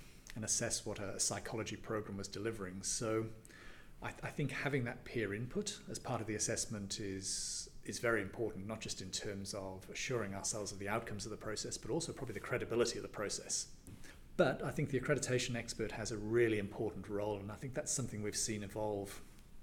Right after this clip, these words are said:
um, in more recent years, the, the recognition of the role of the, you know, in our case, the non-psychologist that they could play. Um, so, uh,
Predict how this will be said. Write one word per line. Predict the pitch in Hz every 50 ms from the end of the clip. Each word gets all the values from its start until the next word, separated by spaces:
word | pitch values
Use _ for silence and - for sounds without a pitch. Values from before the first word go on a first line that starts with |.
| - - - - - - - - -
um, | 117 101 95 92 92 90 98 - - -
in | 156 131 120
more | 113 113 110
recent | 104 113 113 113 - 104 98 - -
years, | 113 101 101 101 - 107 107 110 - - - -
the, | 117 101 98 92 98 - - - 123 131
the | 123 117
recognition | 110 123 120 - - - - 110 - - - 104 95 95 95 - - -
of | 151 104
the | 117 104
role | 107 107 107 107 107 104
of | 98 101 104
the, | 101 95 90 92 98 - - - - - - - - - - - - - - - - -
you | - -
know, | - -
in | 107 113
our | 113 120 120
case, | - 131 127 - -
the | - 104
non-psychologist | 101 104 110 110 110 110 - - 117 101 - - - 117 117 - - - -
that | - 107 -
they | 104 101
could | - 107 - -
play. | - 110 110 151 180 - - - - - 120
Um, | 101 101 101 98 101
so, | 98 - - - 117 107 101 104 101 98 104 104 104 - - -
uh, | -